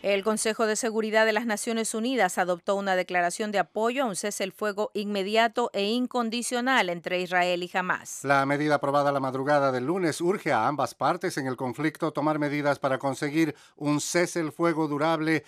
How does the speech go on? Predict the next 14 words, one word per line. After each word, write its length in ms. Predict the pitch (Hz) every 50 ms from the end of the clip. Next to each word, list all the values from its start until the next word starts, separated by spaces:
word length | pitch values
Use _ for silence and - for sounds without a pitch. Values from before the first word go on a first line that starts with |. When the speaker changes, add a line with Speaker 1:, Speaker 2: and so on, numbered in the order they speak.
| - - - -
Speaker 2:
y 60 | -
que 160 | - - 139
sea 180 | - 175 156 151
completamente 640 | - 147 135 135 147 143 - 139 135 135 135 - -
respetado. 760 | - 131 117 - - 127 - - 175 165 147 123 110 98 - _ _ - - - _ _
También 320 | - 156 160 175 190 175
expresa 400 | 156 131 - - 165 170 139 151
la 120 | 143 139 139
necesidad 540 | 143 147 135 - 160 - 151 139 147 147 135
de 60 | 139
enviar 360 | 135 135 139 143 143 143 139
ayuda 260 | 135 139 147 147 139
humanitaria 540 | 135 139 135 131 131 123 - 151 147 139 139
inmediata 640 | 135 131 131 127 135 151 151 147 - 147 143 123